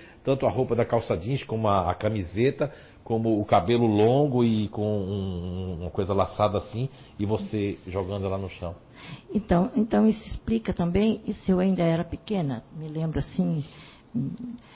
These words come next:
Speaker 2: a minha mãe, ela não deixava assim, a gente, é, assim, estragar comida, alguma coisa, né? Ela toda a vida tinha aquele cuidado. A gente toda a vida nasceu assim,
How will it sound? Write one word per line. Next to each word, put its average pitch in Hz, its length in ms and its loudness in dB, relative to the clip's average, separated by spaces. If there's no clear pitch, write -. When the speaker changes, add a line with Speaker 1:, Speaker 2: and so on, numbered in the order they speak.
Speaker 2:
a 147 140 -2
minha 175 200 4
mãe, 170 680 0
ela 151 200 -2
não 160 140 2
deixava 170 400 2
assim, 151 240 -4
a - 20 -4
gente, 156 480 -6
é, - 420 -10
assim, 269 440 -2
estragar 370 440 -6
comida, 208 540 4
alguma 160 260 -2
coisa, 165 380 2
né? 165 160 0
Ela 160 140 -4
toda 202 180 -2
a 202 40 -2
vida 190 160 -2
tinha 190 160 -8
aquele 202 220 -6
cuidado. 185 400 0
A 156 40 0
gente 202 200 -2
toda 294 160 -4
a 240 40 -4
vida 214 140 0
nasceu 180 300 -2
assim, 165 260 -8